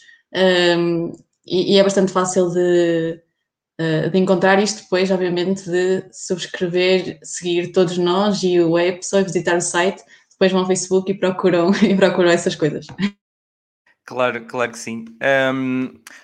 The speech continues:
Speaker 2: então, primeiro, claro que há um grupo de Facebook, há um grupo de Facebook para tudo, né? Hoje em dia <laughs> há um vídeo no YouTube para tudo e um fe-, um grupo de Facebook para tudo. Isso não há, não há dúvidas. Ahm, na outra parte é, entretanto, então, se a malta também tiver interesse, eu tenho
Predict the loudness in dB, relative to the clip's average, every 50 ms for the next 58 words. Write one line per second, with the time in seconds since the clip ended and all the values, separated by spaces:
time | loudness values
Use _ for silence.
0 | _ -2 -2 -2 -2 -4 -4 -2 0 2 2 2 0 -2 -4 -8 -4 0 2 2
1 | 2 2 0 0 0 0 0 -2 -6 -8 -10 -12 -10 -8 -8 -8 -8 -10 -4 -2
2 | -2 -2 -2 -4 -8 -12 -10 -12 -12 -12 -12 -14 _ -8 -8 -8 -6 -10 -12 -10
3 | -12 -14 -20 _ _ _ _ _ _ _ _ -20 -20 -16 -12 -8 -6 -6 -6 -4
4 | -4 -4 -2 -2 0 0 2 0 0 -2 -6 -12 -20 _ _ _ _ -8 -8 -6
5 | -6 -4 -2 0 2 2 2 2 0 -2 -2 -2 0 -2 -2 -2 -4 -4 -4 -2
6 | -2 -2 -2 -2 -2 -4 -4 -4 -4 -6 -6 -6 -8 -10 -8 -8 -8 -8 -8 -8
7 | -8 -8 -6 -4 -4 -4 -6 -8 -8 -6 -8 -8 -8 -8 -12 -14 -14 -16 -14 -12
8 | -10 -8 -6 -2 0 2 2 2 2 0 -4 -4 -2 0 2 2 0 0 -4 -6
9 | -4 -4 -4 -4 -6 -8 -12 -12 -12 -12 -12 -4 _ 2 4 4 4 4 4 2
10 | 2 0 -2 -4 -4 -6 -6 -8 -10 _ -20 -8 -2 0 0 2 2 2 2 4
11 | 2 2 2 2 2 2 2 2 -2 -6 -4 -2 -2 -2 -2 -4 -4 -4 -2 -2
12 | -2 0 0 0 0 0 -2 -4 -4 -4 -6 -4 -4 -4 -4 -4 -4 -4 -4 -4
13 | -6 -6 -6 -8 -8 -8 -10